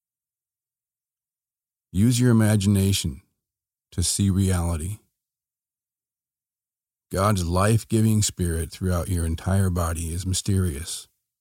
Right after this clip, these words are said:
but it's also real. Imagine the Spirit that gives life flowing through your veins, throughout your whole body. This is the language of the Bible.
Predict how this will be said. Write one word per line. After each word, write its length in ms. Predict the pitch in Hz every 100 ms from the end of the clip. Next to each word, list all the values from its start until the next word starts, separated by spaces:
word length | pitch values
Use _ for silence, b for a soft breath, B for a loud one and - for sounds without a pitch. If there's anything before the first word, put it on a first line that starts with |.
| _ _ _ _ _
but 80 | 95
it's 160 | 87 -
also 380 | 107 113 107 104
real. 520 | 95 95 80 95 110 _ _ _ _ _ _ _ _ _ _ _ _ _ _
Imagine 500 | 85 95 120 117 110
the 100 | 95
Spirit 560 | 87 - 107 113 117 -
that 240 | 85 90
gives 380 | 98 101 101 87
life 580 | 87 85 78 - - - _ _ _ _ _ _ _ _ _ _
flowing 480 | - 101 104 110 110
through 180 | - 104
your 240 | 98 95
veins, 640 | 90 90 87 82 76 - - _ _ _ _ _ _ _ _ _ _ _ -
throughout 380 | 101 104 104 101
your 160 | 85
whole 240 | 76 90 92
body. 480 | 90 80 87 101 - _ _ _ _ _ _ _ _ _ _ _ _ _ _ _ _ -
This 160 | 104
is 140 | 113 107
the 100 | 98
language 460 | 95 98 92 87
of 80 | 82
the 80 | 85
Bible. 500 | 78 78 78 120